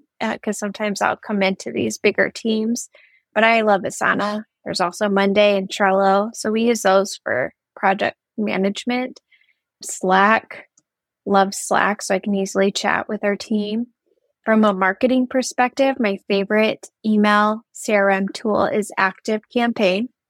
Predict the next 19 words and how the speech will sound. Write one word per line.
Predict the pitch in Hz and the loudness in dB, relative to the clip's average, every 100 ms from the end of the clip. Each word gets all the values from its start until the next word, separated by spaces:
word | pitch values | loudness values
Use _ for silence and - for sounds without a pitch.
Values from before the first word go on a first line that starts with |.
| _ _ _ - | _ _ _ -2
For | |
S | - 202 - | 0 0 0
M | 208 | 2
S, | 196 202 214 | 2 2 0
I | |
love | 196 202 | 2 2
Attentive. | 208 208 208 196 - 226 254 - _ _ _ _ _ - | 0 -2 -2 -2 2 2 2 -4 _ _ _ _ _ -10
So | - 202 | 0 2
those | 202 214 | 2 2
are | 220 | -2
some | - 196 | -2 -2
of | 196 | -2
my | 196 190 - | -2 -2 -4
two | - 82 76 | -2 0 0
favorite | - 107 - - | 0 0 2 -2
tools | - 80 76 - | -2 -2 -2 -2
that | - - _ - - | -4 -4 _ -14 -10
whenever | 220 214 220 233 | -2 0 2 0
possible, | 220 - - - - - - | 0 -2 -2 -2 0 2 0